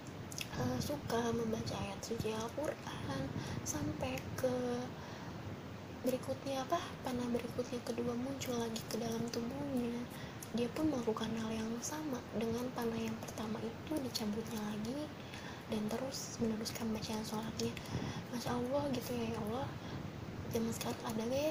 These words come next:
yang kayak gitu? Ya nggak tahu ya, aku juga ya, mungkin ada gitu ya, tapi aku nggak tahu gitu ya. Terus ketika panah yang kedua sudah,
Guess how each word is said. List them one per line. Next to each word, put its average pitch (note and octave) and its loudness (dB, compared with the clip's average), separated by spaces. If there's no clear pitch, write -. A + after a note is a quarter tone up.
yang A3+ 0
kayak G#3 0
gitu? - -4
Ya B3 2
nggak G#3+ -2
tahu A3 -2
ya, D4 2
aku G#3 4
juga G#3 0
ya, C#4 0
mungkin A3 0
ada G#3+ 0
gitu A#3+ 0
ya, A#3+ 0
tapi A3+ -2
aku A3+ 0
nggak A3 0
tahu - -2
gitu - -2
ya. - -2
Terus D4+ 2
ketika C#4 0
panah C#4+ 0
yang C#4+ 0
kedua C#4 8
sudah, D4+ 2